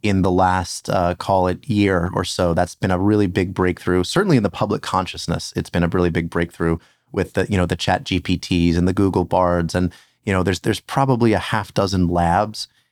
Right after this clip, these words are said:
in the world spending billions of dollars needed to train these, these large language models that are delivering, you know, sort of conversation-like experiences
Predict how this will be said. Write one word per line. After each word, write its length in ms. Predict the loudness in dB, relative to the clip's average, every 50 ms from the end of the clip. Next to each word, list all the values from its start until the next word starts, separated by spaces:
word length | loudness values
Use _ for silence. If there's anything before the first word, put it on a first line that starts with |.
| _ _
in 120 | -4 -2 0
the 80 | 0
world 560 | 0 0 0 2 2 2 2 2 0 -2 -6 -8
spending 580 | -6 -2 0 0 2 2 2 0 0 -2 -4 -6 _ 0
billions 340 | 2 2 2 2 2 0
of 100 | 0 0
dollars 540 | 0 2 2 4 4 4 2 2 0 0 -4 -6 -4
needed 400 | -2 0 2 2 2 2 0 -2
to 80 | -4
train 380 | -4 -2 -2 -2 0 2 2 2
these, 240 | 2 2 2 0 0
these 240 | 0 0 0 0 0
large 280 | 0 0 0 0 0
language 300 | -2 0 0 0 0 2
models 460 | 2 2 2 2 2 0 0 -2 -2
that 140 | 0 0 2
are 100 | 2 0
delivering, 560 | 0 2 2 2 2 2 2 2 2 0 -2 -4 -6 -16 -20 _ _ _ _
you 100 | -2 0
know, 80 | 0 0
sort 200 | 0 0 0 0
of 120 | 0 -2
conversation-like 1000 | -2 -2 -2 0 0 -2 -2 -2 0 0 0 0 0 -2 -2 -2 -2 -2 -2 -2
experiences 960 | -4 -4 -6 -8 -6 -2 -2 0 0 0 -2 -2 -4 -4 -4 -4 -4 -6